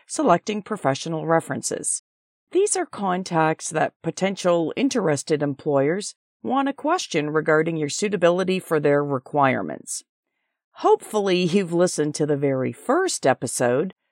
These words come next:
of Career Podcast with Audrey Prenzel when I detailed critical steps to take long before you consider leaving and putting in your release papers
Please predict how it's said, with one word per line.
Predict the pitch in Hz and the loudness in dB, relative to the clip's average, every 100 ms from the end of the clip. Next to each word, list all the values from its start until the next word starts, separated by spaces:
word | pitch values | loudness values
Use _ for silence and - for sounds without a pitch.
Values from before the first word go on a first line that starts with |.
| _ | _
of | - 143 - | -2 -2 -2
Career | 175 131 139 | -2 0 0
Podcast | 139 135 139 143 135 139 139 - | 0 0 0 0 0 0 -2 -6
with | 135 | -2
Audrey | 139 143 139 127 | 0 0 0 -4
Prenzel | - 233 269 175 160 | -2 -2 2 2 2
when | 165 165 | 0 0
I | 170 | -2
detailed | 165 214 - 196 180 165 - _ _ | -4 -8 -4 -2 0 -2 -6 _ _
critical | - 240 294 - 233 | -4 -2 -2 -2 -4
steps | 208 - 208 202 - | -4 -4 -2 -2 -6
to | - 180 | -8 -8
take | - 175 165 - _ _ | -2 0 0 -6 _ _
long | 165 170 180 165 | -2 0 2 0
before | 165 156 - 170 180 190 160 135 | -2 -6 -2 2 6 8 6 6
you | 131 135 | 4 0
consider | - 127 - 139 143 | -2 -6 -4 -2 0
leaving | 139 220 202 165 165 _ _ | 2 2 2 0 -2 _ _
and | - 165 | -12 0
putting | 170 165 | 2 2
in | 156 151 | 2 0
your | |
release | 147 143 151 160 | 2 2 2 0
papers | - 131 - 120 - - | -2 -2 -2 -4 -6 -8